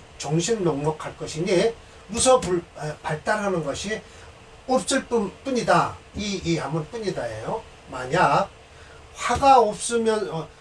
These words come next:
화를, 화가, 화로서 화하는 것이 없거나 금으로서 제한다면 또 만나기를 술을, 술을 만나서, 저 목이 강하니까요. 세운에서 오-, 또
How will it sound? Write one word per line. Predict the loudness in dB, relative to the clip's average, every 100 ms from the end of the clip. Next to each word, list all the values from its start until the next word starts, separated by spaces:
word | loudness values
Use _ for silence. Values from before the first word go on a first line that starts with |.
| -20 -20 -20 -16
화를, | -12 -2 4 4 4
화가, | 0 4 6 6 4 -2 -20 -20 -20 -20
화로서 | -4 4 4 4 4 4
화하는 | 2 -2 0 0 -2 -2
것이 | -2 -2 -4 -6 -2
없거나 | -2 -2 -2 0 0 0 0 -2 -14 -20 -20 -20 -20 -8
금으로서 | 0 2 4 4 4 0 -2 -6
제한다면 | 2 4 4 2 0 0 0 -2 -10 -20 -20 -16 2
또 | 6 6 2 -8 -16 -8
만나기를 | -4 0 0 0 0 -2 -4 -14 -20 -16
술을, | -12 -4 -2 -2 -4 -12
술을 | -12 -4 0 4
만나서, | 6 6 4 0 0
저 | 0
목이 | 2 2 0 0
강하니까요. | -8 -8 -8 -10 -14 -12 -10 -10 -12 -20 -20 -12
세운에서 | 0 6 6 6 2 4 2
오-, | 2 0 0 -2 -6
또 | 0 0